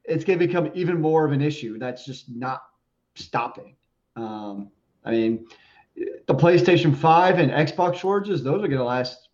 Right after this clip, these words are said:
I, at least through two thousand, through the end of this year. They're not going away in two thousand twenty-one.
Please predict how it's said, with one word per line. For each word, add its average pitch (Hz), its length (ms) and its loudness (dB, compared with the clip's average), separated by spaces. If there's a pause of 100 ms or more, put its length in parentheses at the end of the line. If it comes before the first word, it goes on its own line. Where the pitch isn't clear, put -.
(140)
I, 147 160 2
at 147 300 -2
least 170 200 2
through 131 120 -2
two 139 180 -2
thousand, 113 420 -6 (420)
through 226 180 2
the - 200 0
end 180 160 2
of 160 80 6
this 143 240 2
year. - 300 -12 (460)
They're 151 100 2
not 185 160 4
going 160 160 2
away 131 140 0
in 123 40 -6
two 135 140 -8
thousand 104 240 -10
twenty-one. - 320 -20